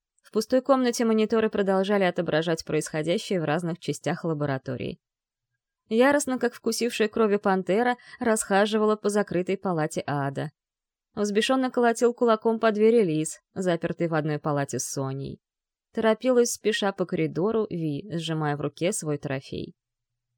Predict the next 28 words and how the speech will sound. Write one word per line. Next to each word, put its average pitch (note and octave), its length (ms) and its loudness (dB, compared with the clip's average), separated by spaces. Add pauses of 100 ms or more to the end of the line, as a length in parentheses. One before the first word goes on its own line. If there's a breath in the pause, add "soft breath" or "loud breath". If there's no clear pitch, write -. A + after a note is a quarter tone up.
(120)
Пленница, A#3+ 480 4
похожая A3+ 500 2
на A3 160 2
Соню, A#3+ 340 0
внезапно A3 500 0
проснулась G#3 580 0
на G3 140 -2
смятой F3+ 340 -2
кровати F#3 480 -2
после D3+ 360 -2
долгих D#3+ 440 -2
дней D3+ 280 -2
сна. C#3 400 -6 (600)
Ей A3 180 0
показалось, A3 500 0
что A3 180 -2
она G3+ 260 2
услышала F#3 500 0
голос E3 340 0
сестры. - 460 -6 (520)
Но G3+ 140 -2
когда F#3+ 400 2
она, G#3 240 0
преодолевая E3 680 0
слабость, F3 580 -4
приблизилась D#3 640 -2
к - 80 -14
двери D#3 380 -4